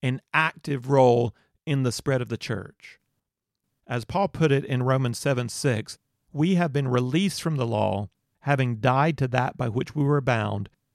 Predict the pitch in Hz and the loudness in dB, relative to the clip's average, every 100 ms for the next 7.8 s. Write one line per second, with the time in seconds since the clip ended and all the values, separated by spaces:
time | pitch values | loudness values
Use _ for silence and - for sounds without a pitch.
0 | _ - - 175 185 190 160 151 - 143 | _ -10 0 6 8 8 6 2 0 0
1 | 143 - - 170 151 143 139 135 131 123 | 0 -2 0 4 6 6 4 0 -2 -2
2 | 120 131 180 185 135 - 131 131 - - | 2 6 8 6 4 0 -4 -6 0 4
3 | 170 113 104 - _ _ _ _ _ - | 6 6 2 -6 _ _ _ _ _ -4
4 | 120 123 135 143 - 131 127 - 131 131 | -2 0 2 0 0 -2 -2 0 0 0
5 | 127 123 113 - 117 117 110 120 101 - | -2 -4 -4 -8 -8 -6 -6 -4 -6 -12
6 | - _ _ _ _ _ - 113 120 - | -20 _ _ _ _ _ -14 -12 -10 -8
7 | 127 - 123 113 135 110 82 - | -8 -6 -6 0 0 0 -4 -16